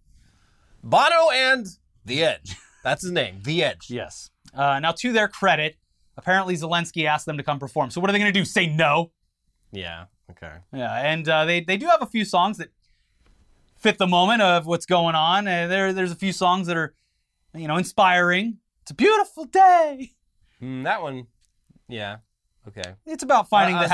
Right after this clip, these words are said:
Speaker 1: thinking,
Speaker 2: happiness in
Speaker 1: I was
Speaker 2: bad
Speaker 1: thinking
Speaker 2: things.
Speaker 1: more like Sunday
Speaker 2: Sunday,
Speaker 1: Bloody
Speaker 2: they did,
Speaker 1: Sunday
Speaker 2: they did
Speaker 1: <laughs> and,
Speaker 2: Sunday
Speaker 1: uh,
Speaker 2: Bloody Sunday, and they
Speaker 1: uh,
Speaker 2: performed it, like, with some, uh, Ukrainian musicians
Speaker 1: Where
Speaker 2: as
Speaker 1: the
Speaker 2: well.
Speaker 1: Streets Have No Name.
Speaker 2: Mm-hmm.
Speaker 1: It's a good one.
Speaker 2: So thematically, this makes sense, all right? It's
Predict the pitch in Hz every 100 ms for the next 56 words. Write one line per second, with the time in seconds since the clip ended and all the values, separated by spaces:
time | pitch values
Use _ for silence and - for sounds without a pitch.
0 | 170 170 175 165 165 156 156 180 190 185
1 | 185 160 - - 160 214 214 170 160 -
2 | 214 185 - 214 - 208 196 220 220 180
3 | 233 220 202 190 175 180 165 143 143 139
4 | 131 170 120 120 208 208 190 170 151 160
5 | - 170 156 147 139 139 170 170 160 143
6 | 135 147 165 135 143 139 143 156 170 -
7 | 175 160 165 160 151 151 156 160 147 139
8 | 151 156 156 135 135 139 147 - - -
9 | - 240 214 - - 240 233 240 220 185
10 | 180 165 - 165 147 - 117 - - _
11 | 131 135 160 190 _ _ _ _ - 160
12 | -